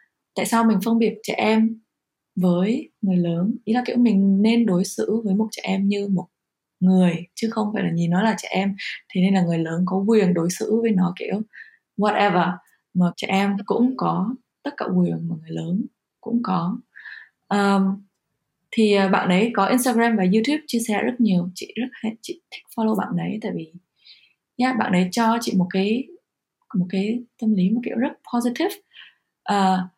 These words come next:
Speaker 1: còn về
Speaker 2: Ừ.
Speaker 1: sách thì chị đang nghĩ, ý là hồi nãy có cái bạn hỏi mà làm sao để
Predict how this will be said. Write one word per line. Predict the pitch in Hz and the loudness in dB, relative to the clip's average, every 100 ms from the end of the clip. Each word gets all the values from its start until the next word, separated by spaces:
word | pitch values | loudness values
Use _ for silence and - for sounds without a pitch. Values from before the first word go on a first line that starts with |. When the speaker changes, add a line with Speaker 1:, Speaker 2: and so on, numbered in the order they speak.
| _ _ | _ _
Speaker 1:
còn | 202 190 180 | 0 2 4
về | 185 180 180 175 | 4 4 4 2
Speaker 2:
Ừ. | - - | -2 -10
Speaker 1:
sách | - - 330 - | -10 -4 -4 -2
thì | - 185 | -2 -2
chị | - | 0
đang | 226 240 | 4 4
nghĩ, | 240 277 - - - _ _ | 4 0 -6 -16 -18 _ _
ý | 247 | 0
là | 294 | 2
hồi | 254 | 4
nãy | - 240 | 2 0
có | 202 | 0
cái | 269 | 2
bạn | 269 - | 2 2
hỏi | 202 - | 0 0
mà | 285 | 2
làm | 240 185 | 2 2
sao | 240 254 247 | 2 2 2
để | 190 - 196 | 2 2 2